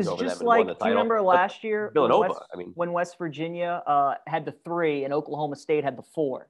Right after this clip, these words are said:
Speaker 1: and they were in the same
Speaker 2: Yeah.
Speaker 1: region and they should have flipped? It was, it was the same thing. So
Speaker 2: Happens, happens from time to time.
Speaker 1: What are you gonna
Speaker 2: Uh,
Speaker 1: do?
Speaker 2: but what, the other thing that happens from time to time is Ohio State cannot figure out how to win games in this <laughs> tournament. Um,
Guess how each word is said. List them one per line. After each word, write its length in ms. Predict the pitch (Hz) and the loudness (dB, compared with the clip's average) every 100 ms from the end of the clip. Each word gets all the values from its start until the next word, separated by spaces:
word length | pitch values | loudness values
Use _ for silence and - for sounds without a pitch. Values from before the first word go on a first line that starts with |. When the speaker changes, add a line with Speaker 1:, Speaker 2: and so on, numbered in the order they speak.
| - | -14
Speaker 1:
and 80 | 143 | -8
they 80 | 151 | -8
were 40 | |
in 60 | 139 | -8
the 60 | |
same 320 | - 165 165 | -8 -4 -2
Speaker 2:
Yeah. 60 | 165 | -2
Speaker 1:
region 320 | 165 147 147 | 0 0 -2
and 80 | 139 | -6
they 40 | 131 | -6
should 200 | - - | -8 -10
have 80 | |
flipped? 360 | _ 151 123 - | _ -2 -2 -6
It 40 | |
was, 160 | 131 117 | -14 -10
it 120 | - | -8
was 160 | 139 113 | -8 -10
the 60 | |
same 240 | - 92 - | -16 -18 -18
thing. 220 | - - _ | -20 -20 _
So 160 | - - - _ - - | -18 -18 -18 _ -10 -2
Speaker 2:
Happens, 460 | 113 110 104 - | -2 -2 -10 -10
happens 320 | 110 107 107 - | -2 0 -2 -8
from 80 | |
time 220 | 101 98 95 | -2 0 0
to 60 | |
time. 260 | 90 92 92 | 0 0 0
Speaker 1:
What 60 | 92 | -2
are 20 | |
you 100 | 120 | 0
gonna 120 | 87 | 2
Speaker 2:
Uh, 160 | 90 90 | 2 0
Speaker 1:
do? 100 | 98 | -6
Speaker 2:
but 180 | 95 90 | -14 -6
what, 240 | 104 92 | -4 0
the 100 | 107 | 2
other 140 | 123 120 | 4 4
thing 80 | |
that 100 | 110 | 2
happens 240 | 101 101 - | 2 0 -2
from 120 | 92 | -4
time 220 | 101 98 | 0 0
to 60 | 90 | 2
time 320 | 98 92 90 - _ _ | 2 2 -2 -10 _ _
is 180 | 104 98 | -4 0
Ohio 380 | 98 110 110 104 | 2 4 4 2
State 400 | - 107 95 - | -2 -2 -2 -2
cannot 240 | 104 92 | -2 -2
figure 200 | 98 101 | -2 0
out 140 | 98 | 0
how 60 | 101 | 0
to 80 | 92 | 0
win 180 | 90 92 | -2 -2
games 300 | 95 95 90 | -2 -4 -8
in 80 | |
this 100 | - | -12
<laughs> 120 | - 170 | -4 -2
tournament. 360 | 131 107 90 - - _ | -2 -2 -8 -10 -20 _
Um, 500 | - 98 98 95 92 | 0 4 4 2 -2